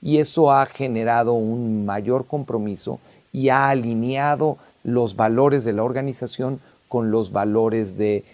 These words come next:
los colaboradores de la empresa. Lo que nos enseña el caso es que no solo necesitamos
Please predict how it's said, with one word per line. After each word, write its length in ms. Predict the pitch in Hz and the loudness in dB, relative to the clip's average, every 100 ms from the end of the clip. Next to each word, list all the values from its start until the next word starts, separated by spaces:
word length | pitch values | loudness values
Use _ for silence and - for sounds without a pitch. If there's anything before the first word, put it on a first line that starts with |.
| _ | _
los 280 | 107 120 - | -2 -2 -2
colaboradores 1120 | - 107 101 98 95 95 104 104 101 85 - - | -4 -2 -2 -2 -4 -4 -2 -2 -4 -6 -12 -14
de 320 | - 107 101 101 | -14 -10 -6 -4
la 100 | 98 | -6
empresa. 600 | 95 - 104 95 - - _ _ _ _ | -8 -6 -6 -6 -10 -18 _ _ _ _
Lo 300 | 123 127 127 | 0 2 2
que 120 | 139 | 0
nos 300 | 131 131 - | 0 -2 -4
enseña 480 | 131 120 160 165 165 | -4 -4 -2 0 -2
el 180 | 175 - | -4 -2
caso 460 | 160 143 - 147 - _ _ | -2 -2 -2 -6 -8 _ _
es 160 | 127 - | -12 -6
que 160 | 139 | -4
no 320 | 131 139 165 | -2 0 2
solo 560 | 160 - 165 165 147 120 | 0 0 2 2 2 0
necesitamos 1080 | 104 98 - 110 - 113 - 123 117 117 - | -2 -6 -8 -8 -8 -6 -2 0 0 -6 -10